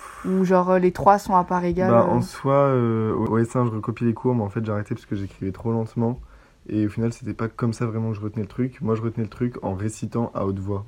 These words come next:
Speaker 2: Genre, je lisais le cours à haute voix. Après, je cachais la page, je relisais et tout.
Speaker 1: Donc, tu
Speaker 2: Et je
Speaker 1: récitais page
Speaker 2: marchais.
Speaker 1: par page ?
Speaker 2: Ouais.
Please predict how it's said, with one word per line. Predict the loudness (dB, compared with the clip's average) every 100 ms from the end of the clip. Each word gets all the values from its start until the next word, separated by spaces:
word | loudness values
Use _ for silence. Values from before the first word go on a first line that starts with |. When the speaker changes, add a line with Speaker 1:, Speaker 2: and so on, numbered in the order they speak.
| -8
Speaker 2:
Genre, | -4 -4
je | -4 -2 -2 -2
lisais | -2 -2 -4
le |
cours | -2 -4 0
à |
haute | 0 -2
voix. | -4 -4 -4 -8 -14 -20 -12
Après, | -12 -8
je | -10
cachais | -8 -8 -6
la | -6
page, | -8 -10 -8 -8
je | -8 -6 -6 -6
relisais | -4 -4 -4 -6 -4
et | -4 -6
tout. | -6 -2 0
Speaker 1:
Donc, | -2
tu | -2 0
Speaker 2:
Et |
je | 2
Speaker 1:
récitais | 2 2 2 2
page | 4
Speaker 2:
marchais. | 2 2
Speaker 1:
par | -2 0
page ? | 0 0 -8 -8
Speaker 2:
Ouais. | -4 -4